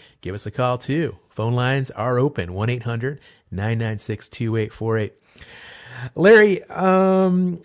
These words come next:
these fish wars, uh, prolific events there in Wisconsin and, and the upper Midwest in the nineteen eighties. Um, cultural and language revitalization efforts, can they be traced, uh, in, in some regards to these fish wars that occurred?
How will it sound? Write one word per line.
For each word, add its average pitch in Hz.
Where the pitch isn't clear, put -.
these 175
fish -
wars, 147
uh, 120
prolific 139
events 123
there 113
in 113
Wisconsin 117
and, 107
and 104
the 107
upper 113
Midwest 110
in 107
the 104
nineteen 117
eighties. 117
Um, 135
cultural 214
and 165
language 170
revitalization 160
efforts, 101
can 156
they 196
be 247
traced, 226
uh, 208
in, 170
in 170
some 190
regards 190
to 196
these 180
fish -
wars 190
that 185
occurred? 190